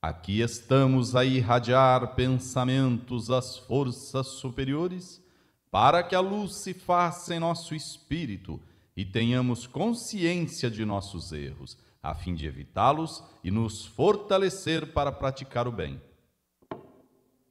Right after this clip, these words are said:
Grande foco, vida do universo.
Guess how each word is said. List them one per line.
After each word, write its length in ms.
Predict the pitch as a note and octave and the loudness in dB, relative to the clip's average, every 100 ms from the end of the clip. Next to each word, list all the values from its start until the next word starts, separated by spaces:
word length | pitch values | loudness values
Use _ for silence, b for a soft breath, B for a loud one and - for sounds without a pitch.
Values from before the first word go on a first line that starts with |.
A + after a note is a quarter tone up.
| _ - - - _ _ _ _ _ | _ -16 -16 -20 _ _ _ _ _
Grande 720 | C#2 E2 B2+ B2+ A#2+ A2+ A2+ | -2 6 8 8 6 2 0
foco, 1000 | B2 - - - A2 B2 B2 - A2 A2+ | -2 -6 -20 -2 4 6 4 -4 -6 -6
vida 600 | E2+ - - A2+ F3 C3+ | -6 -10 0 2 2 0
do 120 | A#2 | 0
universo. 720 | A2 E2+ E2 D2+ C#2 B1 - | 0 -2 -2 -4 -4 -8 -16